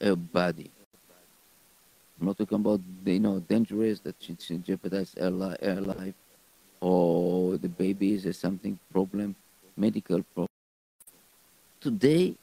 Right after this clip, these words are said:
with our technology, is almost not s-, no, is nothing that can hold you, you, uh, you know, to create an abortion. You have so many things. People operate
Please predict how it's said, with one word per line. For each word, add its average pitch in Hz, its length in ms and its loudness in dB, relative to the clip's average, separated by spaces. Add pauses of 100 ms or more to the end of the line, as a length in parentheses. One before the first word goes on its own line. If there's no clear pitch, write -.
(120)
with 101 240 -4
our 147 240 4
technology, 139 720 -4
is - 180 -12 (100)
almost 180 380 -4
not 139 260 0 (100)
s-, - 400 -14 (1700)
no, 123 260 2 (320)
is 120 180 2
nothing 151 440 4
that - 200 -4
can 123 180 2 (1400)
hold 143 460 6
you, 143 180 6
you, 143 180 6
uh, 117 340 4 (420)
you 131 240 4
know, 113 140 4
to 107 100 -4
create 98 320 2
an 95 80 0
abortion. 87 460 -2 (1000)
You 92 80 -4
have - 120 -8
so 123 180 -2
many 139 380 0 (200)
things. - 380 -6 (480)
People 139 280 2
operate 147 540 0